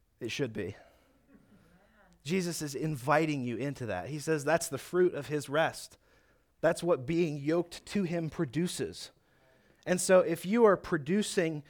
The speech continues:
an aroma of lowliness and gentleness and meekness,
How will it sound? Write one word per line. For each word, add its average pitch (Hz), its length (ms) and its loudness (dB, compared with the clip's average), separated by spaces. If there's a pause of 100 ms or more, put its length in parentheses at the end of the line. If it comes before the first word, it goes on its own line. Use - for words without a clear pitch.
(280)
an 175 120 2
aroma 165 640 4 (600)
of 156 240 4
lowliness 165 760 4
and 139 120 -4
gentleness 160 640 0
and 131 180 -6
meekness, 147 560 -4